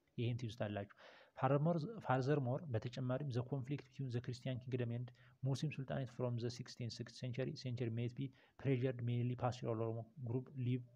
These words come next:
the lands። አሁንም ጦርነቱ አፌክት ስላደረጋቸው፣ እ፣ ከመሬታቸው እንዲሸሹ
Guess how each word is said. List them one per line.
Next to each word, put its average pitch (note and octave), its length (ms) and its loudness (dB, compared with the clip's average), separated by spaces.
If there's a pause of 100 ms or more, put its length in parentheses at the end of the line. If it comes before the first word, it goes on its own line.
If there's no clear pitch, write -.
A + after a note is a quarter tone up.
(500)
the A2+ 160 -4
lands። A2 400 0
አሁንም C3+ 320 2
ጦርነቱ A#2+ 400 0 (180)
አፌክት B2+ 460 0
ስላደረጋቸው፣ B2 640 2 (420)
እ፣ C#3 100 4 (140)
ከመሬታቸው C3 720 2 (220)
እንዲሸሹ C3+ 460 2